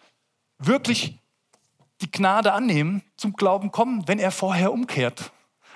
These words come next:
Also wenn er sich um hundertachtzig Grad dreht und all das sein lässt, dann nimmt ihn Jesus an. Er glaubte an den Glauben. Ja? Allein durch Glaube war ihm klar. Aber wodurch entsteht Glaube?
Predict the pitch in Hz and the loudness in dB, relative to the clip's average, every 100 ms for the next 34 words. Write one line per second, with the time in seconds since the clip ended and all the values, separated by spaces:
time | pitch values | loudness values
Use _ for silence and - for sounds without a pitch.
0 | - 160 160 190 214 214 202 214 233 190 | -6 -4 0 -2 0 0 0 -2 0 0
1 | 247 208 - 185 180 165 208 262 - 180 | 0 0 -4 -2 0 0 0 0 -2 0
2 | 180 220 185 - _ 156 196 277 180 165 | 0 2 -2 -4 _ -2 0 2 2 0
3 | 196 - - _ 180 214 220 233 214 220 | 0 -6 -16 _ -4 0 0 0 -2 -2
4 | 214 - 185 143 _ _ _ _ - - | -2 -4 -4 -6 _ _ _ _ -12 -4
5 | 254 - 170 147 123 117 123 107 - _ | -4 -2 -2 0 0 0 0 -4 -12 _
6 | 123 190 _ _ - 160 254 226 214 254 | -10 -10 _ _ -2 0 0 0 0 0
7 | 214 160 175 214 214 123 - _ _ _ | 2 0 0 0 -2 -2 -12 _ _ _
8 | _ _ _ _ _ - 156 135 180 165 | _ _ _ _ _ -8 -4 -2 -2 -2
9 | 196 - 233 208 113 98 - | -4 -6 -6 -8 -10 -12 -12